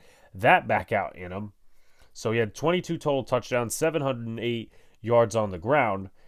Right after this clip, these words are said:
and passing-wise, he had over three thousand, specifically three thousand two hundred and five. So the Giants go to the playoffs. They win a game against the Vikings. They get blown out by the Eagles.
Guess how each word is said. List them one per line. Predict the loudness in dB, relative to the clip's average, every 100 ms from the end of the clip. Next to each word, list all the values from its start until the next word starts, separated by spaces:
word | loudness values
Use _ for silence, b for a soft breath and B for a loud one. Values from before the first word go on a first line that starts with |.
| b
and | -6 -2 -2 2
passing-wise, | 4 4 2 -2 -2 -2 -4
he | -2
had | 0 0 -2
over | -2 -4 -4 -8
three | -8 -10
thousand, | -2 0 0 -4
specifically | -10 -8 -6 -6 -6 -6 -4 -6 b b b b -14
three | -2 0
thousand | 4 4 4 0
two | -6 -6 -6
hundred | -4 -4 -4 -4 -6 -10
and | -14 -12 -12 -14 -16
five. | -10 -6 -6 -8 -16
So | -6 4 6 6 0 b b -12
the | -6
Giants | 2 4 4 0 -4 -10 -10 0
go | 4 6
to | 4
the |
playoffs. | -2 2 6 6 4 -2
They | -6
win | -2 -2 -2
a |
game | -4 -4 -4
against | -6 -6
the | -4
Vikings. | -2 -2 -4 -8 -8 -12 -18 _ _ _ _ _ _ _ _ -20 -10
They | -6
get | -4 -4
blown | 0 2
out | 2 0
by | 0
the | -2 -6
Eagles. | -6 -6 -6 -8 -10